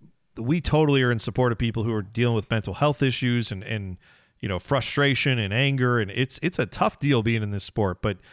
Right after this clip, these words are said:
look at Ty Dillon, you know? That guy is, he is right now at a point where he is struggling to hang on to his Xfinity gig,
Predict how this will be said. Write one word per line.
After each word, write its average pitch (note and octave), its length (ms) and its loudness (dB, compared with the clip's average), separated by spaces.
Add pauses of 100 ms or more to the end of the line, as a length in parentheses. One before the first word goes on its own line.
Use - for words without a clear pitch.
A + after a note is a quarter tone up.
(240)
look A#3 160 0
at F#4 80 -2
Ty E4+ 240 0
Dillon, B3 440 0 (180)
you B2 140 0
know? D3 280 0 (140)
That G3+ 200 0
guy B3 220 2
is, D#3+ 400 0 (280)
he B3+ 260 0
is E3 160 2
right C3+ 260 2
now A#2+ 220 4
at A2+ 60 4
a A2 40 -2
point B2+ 240 0
where A#2+ 100 0
he A3 160 -2
is - 300 -2
struggling G#3 640 0
to F3 120 4
hang E3 220 4
on C#3+ 340 2
to B2 220 0
his A#2+ 180 2
Xfinity C3+ 600 0
gig, A2+ 460 -2